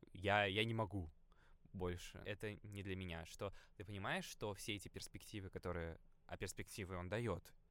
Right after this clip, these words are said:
эконом вышкинский, для меня абсолютно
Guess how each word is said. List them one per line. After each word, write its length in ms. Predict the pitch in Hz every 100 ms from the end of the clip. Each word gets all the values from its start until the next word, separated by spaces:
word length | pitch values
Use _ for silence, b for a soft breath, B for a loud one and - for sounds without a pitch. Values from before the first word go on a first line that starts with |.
| -
эконом 360 | - 95 87 87
вышкинский, 600 | 87 - 85 - - 98 B
для 100 | 104
меня 360 | 101 101 113 135
абсолютно 720 | 131 - 101 117 117 110 104